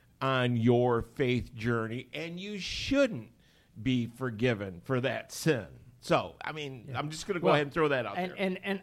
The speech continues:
Speaker 2: I'll go along with that because, because part of my conversation where I was going is, is if you weren't saved to begin with, maybe you heard enough, started questioning, think you were saved,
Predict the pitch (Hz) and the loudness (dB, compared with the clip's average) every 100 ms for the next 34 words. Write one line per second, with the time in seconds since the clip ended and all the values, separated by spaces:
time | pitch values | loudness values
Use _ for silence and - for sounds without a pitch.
0 | - 180 233 214 196 175 151 - 202 165 | -6 0 0 0 -4 -4 -6 -4 -4 -4
1 | 147 - 139 127 - 156 180 151 143 - | -6 -6 -6 -6 -12 -8 -4 -2 -4 -10
2 | _ _ _ _ _ - - 185 190 143 | _ _ _ _ _ -20 -8 -4 -2 -2
3 | 151 190 180 160 147 - 127 120 139 156 | -4 -6 -6 -6 -6 -6 -6 -8 -12 -20
4 | _ _ 139 131 131 120 - 175 214 139 | _ _ -8 -6 -8 -10 -6 -4 -4 -6
5 | 127 131 - - _ _ _ _ - - | -8 -10 -12 -20 _ _ _ _ -20 -10
6 | 156 151 123 - _ _ _ _ - 160 | -6 -6 -8 -16 _ _ _ _ -12 -10
7 | 151 135 165 220 208 190 160 143 147 143 | -10 -8 -8 -8 -8 -8 -8 -10 -10 -8
8 | 131 123 - _ _ _ _ _ _ _ | -10 -12 -16 _ _ _ _ _ _ _
9 | - 156 160 180 196 175 139 180 220 254 | -16 -8 -4 -4 -4 -6 -6 -4 -2 -2
10 | 165 143 139 - - - - - 185 226 | -4 -6 -8 -14 -20 -20 -20 -4 -2 -2
11 | 196 - 151 - 151 151 - - - - | -6 -4 -4 -6 -12 -14 -18 -20 -20 -12
12 | 196 226 240 - 208 180 160 - 147 127 | -8 -8 -10 -14 -12 -10 -12 -10 -10 -10
13 | 123 | -12